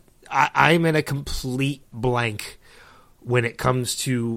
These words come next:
what the possibility of the truth behind Ava is, but we see that Rip has decided to delete a file from Gideon that reveals what it is. And we, we, we still don't know. So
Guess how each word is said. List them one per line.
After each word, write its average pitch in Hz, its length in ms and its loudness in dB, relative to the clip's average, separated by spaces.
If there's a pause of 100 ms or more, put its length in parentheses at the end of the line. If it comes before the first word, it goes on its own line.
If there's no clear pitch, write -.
what 117 280 2
the - 80 -2
possibility 175 600 2
of 143 120 0
the 143 80 0
truth 160 300 0
behind 147 300 -2
Ava 147 260 0
is, 107 220 -4
but 117 240 -6
we 120 140 -2
see 135 200 -2
that 127 180 0
Rip 127 280 0
has 131 180 0
decided 120 560 -2
to 120 180 -4
delete 110 460 -6
a 120 60 -6
file 117 360 -2
from 113 220 -8
Gideon 123 420 -6 (480)
that 120 280 4
reveals 120 600 0
what 117 240 0
it 107 100 -2
is. 110 460 -2 (560)
And 123 640 2 (560)
we, 123 640 -2
we, 127 360 -6
we 131 140 -4
still 139 220 -4
don't 135 240 -2
know. 117 300 -4
So 117 500 -4